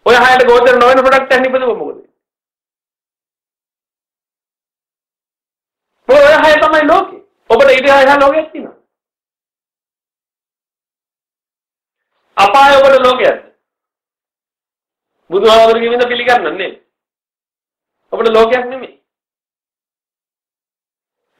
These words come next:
කවුරු හරි කෙනෙක් ව්‍යාපාරයක් පටන් ගත්තොත් එහෙම අපායට බස් එකක් දැම්මොත් කවුද යන්නේ ඔබට? ඔබට ගෝචර නැහැ. ඔබ යන්නේ.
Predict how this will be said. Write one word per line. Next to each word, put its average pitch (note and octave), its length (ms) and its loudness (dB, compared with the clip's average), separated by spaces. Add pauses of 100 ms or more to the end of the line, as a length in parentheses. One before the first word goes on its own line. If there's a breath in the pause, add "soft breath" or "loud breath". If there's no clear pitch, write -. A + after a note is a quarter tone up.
කවුරු C4+ 240 4
හරි D4 140 2
කෙනෙක් C#4 240 0 (140)
ව්‍යාපාරයක් C#4 560 0
පටන් C#4 280 -2
ගත්තොත් C4+ 300 -2
එහෙම B3+ 140 0
අපායට B3+ 380 0
බස් A#3 220 0
එකක් B3 180 0
දැම්මොත් C#3 320 -6 (720)
කවුද A3+ 200 0
යන්නේ F3 240 -4
ඔබට? - 140 -20 (1120)
ඔබට A#3 240 0
ගෝචර A#3 380 0
නැහැ. - 160 -18 (200)
ඔබ G3 160 -10
යන්නේ. A3+ 300 -6